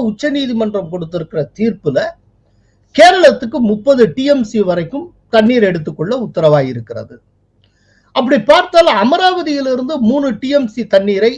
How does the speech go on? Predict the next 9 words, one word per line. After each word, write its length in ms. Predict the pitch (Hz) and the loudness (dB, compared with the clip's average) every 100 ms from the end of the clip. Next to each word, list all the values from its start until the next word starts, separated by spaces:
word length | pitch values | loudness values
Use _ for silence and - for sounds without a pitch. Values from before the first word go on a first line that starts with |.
| _ - | _ 0
கேரளம் 460 | 220 226 190 240 | 4 4 4 0
எடுத்துக்கொள்ளலாம் 800 | 185 165 170 160 165 147 143 135 - - | 0 -4 -6 -6 -4 -2 0 -4 -8 -10
அப்படிங்கிற 380 | 165 143 226 269 | -6 -4 -2 -2
ஒரு 140 | 170 147 | -2 -4
உத்தரவு 420 | 151 208 202 156 139 | -6 -2 -2 0 -6
இருக்கிறது. 480 | 135 - 123 113 - _ _ _ _ _ _ _ _ - | -8 -12 -12 -12 -14 _ _ _ _ _ _ _ _ -4
அப்படிங்கிறப்போ 640 | 240 311 440 370 254 240 269 254 | -2 6 6 6 2 4 2 2
சிலந்தி 480 | - 285 370 392 392 | -2 0 0 2 4
ஆற்றிலிருந்து 640 | 311 220 247 240 233 294 | 4 2 0 0 0 -2